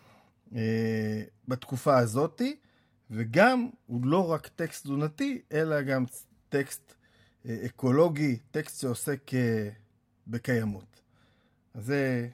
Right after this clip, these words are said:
מחי בן מקיץ, חי אבן יוקזן. אנחנו עוד נחזור,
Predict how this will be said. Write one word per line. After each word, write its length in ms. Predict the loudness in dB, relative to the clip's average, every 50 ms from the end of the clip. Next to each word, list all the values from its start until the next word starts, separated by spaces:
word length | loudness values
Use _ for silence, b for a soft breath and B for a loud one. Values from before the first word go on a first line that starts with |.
| _ _ _ _ _ -6 0
מחי 800 | 2 2 2 2 0 -6 _ -18 -12 -2 0 2 2 2 0 -2 -6 -10
בן 200 | -6 -4 -2 -2
מקיץ, 380 | -4 -4 -6 -6 -6 -6 -6 -6
חי 320 | -6 -6 -6 -6 -6 -6
אבן 240 | -4 -2 0 0 0
יוקזן. 560 | 0 -2 -6 -8 -6 -2 2 2 4 4 2 0 -2 b b b b b b
אנחנו 240 | -8 -6 -4 -2 0
עוד 100 | 2 2
נחזור, 640 | 2 0 -2 -4 -4 2 4 4 4 4 0 -6